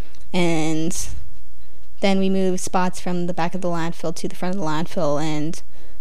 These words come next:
that's where we started building the wigwam and the teepees, which is so beautiful because now we're reconnecting to our roots. And, and I think that in itself is so beautiful because it's a teaching in itself,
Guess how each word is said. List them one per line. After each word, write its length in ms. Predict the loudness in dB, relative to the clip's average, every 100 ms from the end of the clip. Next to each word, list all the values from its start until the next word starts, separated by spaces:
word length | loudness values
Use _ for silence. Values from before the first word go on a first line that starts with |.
| 0
that's 200 | 0 0
where 180 | 0
we 80 | 0
started 280 | 0 0 0
building 300 | -2 -2 -2
the 60 | -2
wigwam 960 | -2 0 -2 -2 -2 -2 -2 -2 -2
and 140 | -2 -2
the 60 |
teepees, 720 | -2 -2 -2 0 0 0 0 -2
which 140 | -2
is 80 | -2
so 140 | -2
beautiful 460 | 0 0 0 -2 -2
because 280 | -2 -2 -2
now 280 | -2 -2
we're 420 | -2 -2 0 0 -2
reconnecting 640 | -2 -2 -2 -2 -2 -2
to 140 | -2 -2
our 140 | -2
roots. 320 | -2 -2 -2
And, 380 | -2 -2 -2 -2 -2 0 0 -2 -2 -2 -2 -2 -2 -2
and 480 | 0 0 0 0 -2 0
I 140 | 0
think 240 | 0 0 0
that 200 | 0 0
in 120 | 0
itself 380 | 0 0 0 0
is 140 | 0
so 200 | 0 0
beautiful 440 | 0 -2 -2 -2
because 320 | -2 0 0 -2
it's 180 | -2
a 60 | -2
teaching 380 | -2 -2 0 0
in 100 | -2
itself, 680 | -2 -2 -2 -2 -2 -2